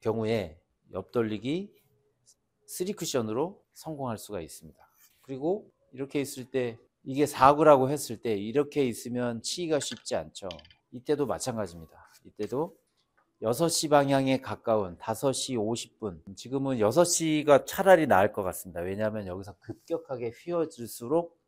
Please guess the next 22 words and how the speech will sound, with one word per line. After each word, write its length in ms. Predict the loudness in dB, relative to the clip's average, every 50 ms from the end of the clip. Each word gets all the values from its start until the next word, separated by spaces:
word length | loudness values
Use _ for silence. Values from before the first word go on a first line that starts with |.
| _ _ _ _ _
득점 280 | _ _ -6 -4 -4 -4
확률이 260 | -4 -6 -6 -8 -8
높기 280 | -10 -10 -12 -14 -18 -16
때문에 580 | _ -12 -12 -12 -10 -10 -10 -8 -10 -10 -12 _ _ _ _ _ _ _ _ _ _ _ _ _ _ _ _ _ _ _ _
여섯 280 | -14 -14 -10 -10 -10 -10
시 180 | -10 -10 -12 -12
쓰리 360 | -10 -12 -12 -10 -10 -12 -12
팁에 440 | -14 -8 -6 -4 -4 -4 -6 -10 -14 _
하단 320 | _ -12 -8 -6 -6 -4 -4
당점으로 800 | -6 -8 -8 -8 -8 -8 -6 -4 -4 -2 -2 -4 -4 -8 -14 _ _ -10
빨간 320 | -10 -6 -4 -4 -4 -4
공의 220 | -4 -6 -4 -2
오른쪽 600 | 0 0 0 0 -2 -6 -6 -6 -6 -6 -8 _ _ _ -10
얇은 340 | -6 -6 -6 -6 -6 -8 -10
두께를, 560 | -12 -14 -8 -6 -6 -4 -4 -4 -6 -8 -10 -16 _ _ _ _ _ _ _ _ _ _ _ _ _ _ _ _ _ _ _ _ _ _ _ _ _ _ _ _ _ _ _ _ _ _ _ _ _ _ _ _ _ _ _ _ _ _ _ _ _ _ _ _ -2 -2 0 -4 -8 -8 -8 -14 -20 _ _ _ _ _ _ _ _
와, 320 | -14 -12 -12 -12 -14 -16 -16 -14
너무 200 | -12 -12 -12 -10
짧아졌네. 600 | -8 -8 -6 -6 -6 -8 -10 -12 -14 -16 -16 -18 -20 _ _ _ _ _ _
<laughs> 240 | -20 -16 -16 -12 -10
너무 220 | -8 -6 -4 -4 -4
얇게 220 | -4 -4 -6 -12
쳤습니다. 540 | -14 -14 -16 -18 -18 -18 -20 -20 _ -20